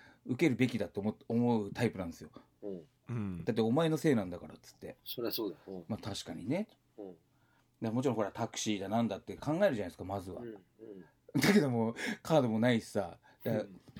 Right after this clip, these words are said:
Speaker 1: 思えば、あの、Apple WatchのSuicaで行けたかもしれないんですけど。
Speaker 2: うんうんうんうん。
Speaker 3: うん。
Speaker 1: で、で、そういうのもあり、
Speaker 2: うん。
Speaker 1: じゃあ、これはよし、もう修行だ。と思って、
Speaker 2: うん。
Speaker 1: 最終的に、だから、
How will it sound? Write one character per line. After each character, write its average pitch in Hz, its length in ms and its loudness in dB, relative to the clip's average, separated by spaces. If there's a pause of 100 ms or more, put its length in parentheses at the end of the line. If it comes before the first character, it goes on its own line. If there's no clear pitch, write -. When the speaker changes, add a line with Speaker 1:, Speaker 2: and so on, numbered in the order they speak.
(220)
Speaker 1:
思 180 200 2
え 156 40 4
ば、 110 160 4
あ 104 60 -2
の、 110 400 0
Apple 147 300 4
Watch 220 160 2
の 120 60 2
Suica 127 300 0
で 101 60 -4
行 95 60 -8
け 120 80 2
た 123 60 2
か 107 80 2
も 92 80 -6
し 85 60 -14
れ 107 80 0
な 107 60 2
い - 20 0
ん 95 40 -4
で 90 40 -8
す - 60 -14
け 95 80 -6
ど。 90 260 -6 (220)
Speaker 2:
う 127 40 -8
ん 120 40 -6
う - 20 -6
ん 113 40 -8
う - 20 -10
ん - 20 -12 (1200)
う 123 40 -6
ん。 110 80 -4
Speaker 3:
う - 20 -6
ん。 - 20 -6
Speaker 1:
で、 107 80 -8
で、 110 60 -8
そ 127 160 -2
う 127 40 2
い 117 40 2
う - 20 2
の 107 80 -2
も 101 200 -6
あ 131 80 0
り、 147 640 0
Speaker 2:
う 120 40 -12
ん。 117 120 -12 (260)
Speaker 1:
じ - 80 0
ゃ 107 40 2
あ、 101 40 -2
こ - 220 -4
れ 123 80 4
は 131 160 4
よ 120 140 -2
し、 - 360 -12
も 95 640 -8
う - 40 -20
修 - 180 -8
行 113 220 2
だ。 104 200 -6 (200)
と 104 60 -14
思 113 120 -4
っ 117 40 -12 (180)
て、 180 540 2
Speaker 2:
う 107 80 -14
ん。 98 60 -14 (720)
Speaker 1:
最 110 120 -2
終 104 160 -4
的 123 220 -2
に、 101 460 -2
だ 101 100 -10
か 98 100 -10
ら、 92 320 -8